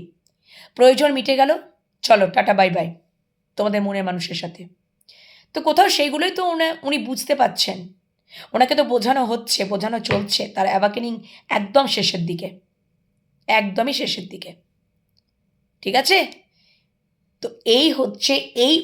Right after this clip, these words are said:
অনুভূতিগুলো, আমি যতটুকু দেখতে পাচ্ছি, বুঝতে পারছি, এই অনুভূতিগুলোই থাকার পসিবিলিটি বা প্রবাবিলিটি রয়েছে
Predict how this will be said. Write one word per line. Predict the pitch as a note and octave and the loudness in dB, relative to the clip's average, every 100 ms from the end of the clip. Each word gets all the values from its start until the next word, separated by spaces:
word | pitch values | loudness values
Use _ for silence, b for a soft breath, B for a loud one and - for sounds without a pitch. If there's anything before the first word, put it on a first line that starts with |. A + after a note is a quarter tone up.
| - | 2
অনুভূতিগুলো, | A#3+ B3+ B3 C4+ A3+ A#3+ F#3+ E3+ - _ _ _ _ _ _ _ _ _ - | 0 0 -4 -4 -4 -2 -2 -4 -12 _ _ _ _ _ _ _ _ _ -4
আমি | A3+ A3+ | -2 -2
যতটুকু | A3 G#3+ C4+ C#4+ C#4 C#4 B - G3+ | -4 -6 0 2 2 -4 B -4 -2
দেখতে | G#3+ - B3 | 0 0 2
পাচ্ছি, | - - B3+ G3+ | 2 0 -4 -4
বুঝতে | F3 C4 C4 | -2 0 0
পারছি, | B3+ - F#3+ F#3+ - _ B B B _ A#3 | 0 -2 -4 -8 -12 _ B B B _ 0
এই | C4 D#4 D#4 B3+ | 2 0 2 2
অনুভূতিগুলোই | B3+ A#3+ B3+ C#4 A3 B3+ C#4 D#4+ E4 B _ _ | 2 -2 -4 -6 -6 -4 -2 -2 -4 B _ _
থাকার | - G#3 A#3 B3+ D4+ - _ _ _ _ _ _ _ _ _ - | 0 2 6 4 4 -8 _ _ _ _ _ _ _ _ _ -2
পসিবিলিটি | G#3 - B3 A#3+ C4+ | -2 -2 -4 -4 0
বা | A#3+ A#3 | 2 4
প্রবাবিলিটি | G#3+ G3+ G3 G#3 - B3+ D4 - _ _ - | 4 2 0 -2 -6 -8 -8 -16 _ _ -8
রয়েছে | F#3 G3 - - | -4 -2 0 0